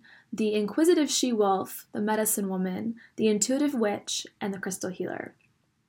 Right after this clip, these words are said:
So we're gonna be able to figure out where, where we fall into the, each of these categories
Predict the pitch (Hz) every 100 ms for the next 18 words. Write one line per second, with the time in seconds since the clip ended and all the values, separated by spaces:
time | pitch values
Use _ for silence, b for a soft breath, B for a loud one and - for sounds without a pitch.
0 | _ - - 226 214 226 226 233 226 214
1 | 214 214 208 196 B B B B - 359
2 | 349 349 339 339 - - 285 294 294 302
3 | 302 - 269 285 285 277 285 247 254 262
4 | 247 240 233 240 240 233 208 208 220 269
5 | 277 277 285 294